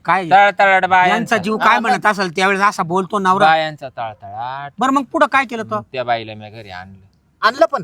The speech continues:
Speaker 2: हा, आणलं.
Speaker 3: बापरे.
Speaker 1: ये बापरे.
Speaker 2: मी,
Speaker 1: त्याच्या सा-
Speaker 2: मी खरे प्रेम करते त्याच्यावर, मी आणलं.
Speaker 1: त्याची मा-,
Speaker 3: हम्म.
Speaker 1: त्याची मागणी पूर्ण
Speaker 2: केली मी, केली.
Speaker 1: केली?
Speaker 3: न-, नवऱ्यासाठी किती बायकोनं त्याग केला बघा.
Speaker 2: हम्म. आणि का ते,
Speaker 1: हम्म.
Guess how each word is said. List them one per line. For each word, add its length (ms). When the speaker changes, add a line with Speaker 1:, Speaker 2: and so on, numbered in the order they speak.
Speaker 2:
हा, 80
आणलं. 460
Speaker 3:
बापरे. 400
Speaker 1:
ये 60
बापरे. 240
Speaker 2:
मी, 60
Speaker 1:
त्याच्या 200
सा- 140
Speaker 2:
मी 240
खरे 180
प्रेम 300
करते 300
त्याच्यावर, 400
मी 80
आणलं. 380
Speaker 1:
त्याची 200
मा-, 180
Speaker 3:
हम्म. 280
Speaker 1:
त्याची 180
मागणी 360
पूर्ण 300
Speaker 2:
केली 240
मी, 120
केली. 240
Speaker 1:
केली? 300
Speaker 3:
न-, 320
नवऱ्यासाठी 540
किती 260
बायकोनं 500
त्याग 120
केला 160
बघा. 300
Speaker 2:
हम्म. 300
आणि 200
का 100
ते, 540
Speaker 1:
हम्म. 320